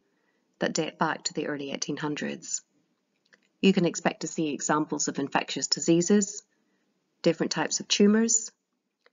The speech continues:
genetically inherited diseases, heart disease, and diseases due to the lifestyle of the person, such as cirrhosis due to excessive alcohol, or lung tumours due to smoking. And all of these are represented in the museum.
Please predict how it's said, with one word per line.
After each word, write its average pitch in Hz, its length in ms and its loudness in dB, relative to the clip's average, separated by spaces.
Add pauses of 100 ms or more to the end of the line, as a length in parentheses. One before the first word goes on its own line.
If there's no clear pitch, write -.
genetically 151 500 -2
inherited 196 480 0
diseases, 202 800 0 (180)
heart 220 300 2
disease, 151 640 -6 (480)
and 196 100 6
diseases 240 460 2
due 190 180 -2
to 185 140 -4
the 190 80 -2
lifestyle 180 460 0
of 147 100 -6
the 147 80 -6
person, 143 560 -2 (760)
such - 360 -4
as 151 100 -6
cirrhosis 160 540 0
due 151 160 -4
to 151 160 -6
excessive 151 400 -4
alcohol, 190 580 2 (720)
or 180 120 2
lung 175 300 2
tumours 147 640 -4
due 147 140 0
to 143 100 -2
smoking. 143 580 -4 (800)
And 185 200 2
all 214 120 4
of 196 120 -2
these 156 200 0
are 156 60 -2
represented 151 840 -2 (400)
in 156 120 0
the 151 80 -2
museum. 135 540 -2